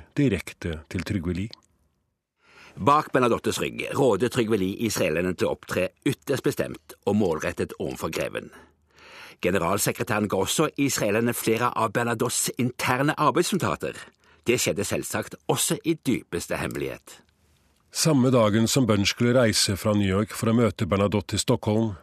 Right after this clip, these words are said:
Speaker 1: ble han kalt inn på kontoret til Trygve Lie. Der ble han møtt av en høytstående israelsk representant, som beklaget seg over Bernadottes planer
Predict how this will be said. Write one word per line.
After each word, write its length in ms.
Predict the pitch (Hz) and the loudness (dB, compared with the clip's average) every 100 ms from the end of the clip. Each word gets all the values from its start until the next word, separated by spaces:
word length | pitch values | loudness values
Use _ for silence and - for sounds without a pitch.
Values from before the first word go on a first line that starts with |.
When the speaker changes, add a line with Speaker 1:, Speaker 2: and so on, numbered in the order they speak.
| _ | _
Speaker 1:
ble 180 | 123 139 | 2 2
han 20 | |
kalt 320 | - 113 117 | 2 2 2
inn 160 | 101 80 | 0 0
på 140 | 95 | -2
kontoret 640 | 120 120 110 87 78 82 95 | -2 0 0 0 -2 -4 -4
til 80 | 85 | 0
Trygve 320 | 113 82 87 | 0 0 -4
Lie. 160 | 90 - _ _ _ _ _ _ - _ - | -6 -14 _ _ _ _ _ _ -20 _ 2
Der 160 | 117 120 | 4 6
ble 160 | 113 | 6
han 160 | 113 123 | 6 4
møtt 240 | 104 - 113 | 2 0 0
av 100 | 101 | 2
en 140 | 110 | 0
høytstående 640 | 92 87 - 104 92 104 110 | 0 -2 -4 -2 0 0 0
israelsk 520 | - 123 85 80 - | 0 0 0 -4 -4
representant, 800 | 92 104 - 107 - 101 104 - - _ - - | -4 -4 -2 -2 0 -2 -2 -10 -16 _ -20 -12
som 180 | - 135 | 0 2
beklaget 480 | 147 131 107 92 87 | 2 4 4 2 -2
seg 360 | - 104 104 117 | 0 2 0 0
over 140 | 117 110 | 0 4
Bernadottes 540 | 120 131 104 101 - | 4 4 2 -2 -4
planer 540 | - 127 92 85 92 | 2 2 4 0 -2